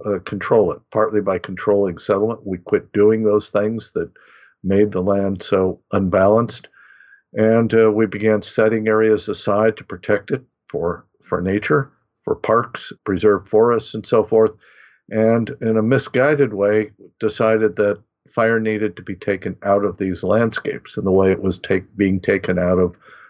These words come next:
our cities and homes. And this was, uh, a task that was given to foresters. And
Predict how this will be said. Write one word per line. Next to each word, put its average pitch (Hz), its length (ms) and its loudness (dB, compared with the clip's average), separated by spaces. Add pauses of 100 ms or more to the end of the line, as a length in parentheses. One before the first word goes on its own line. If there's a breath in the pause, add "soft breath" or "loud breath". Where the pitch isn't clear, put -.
(120)
our 95 100 2
cities 90 480 0
and 87 100 -10
homes. 85 500 -4 (760 soft breath)
And 110 200 2
this 160 180 2
was, 143 300 2
uh, 117 180 4 (500)
a 113 80 -2
task 113 440 -4
that - 160 -8
was 95 120 -8
given 104 280 -2
to 87 60 -6
foresters. 120 760 0 (640)
And 98 380 -4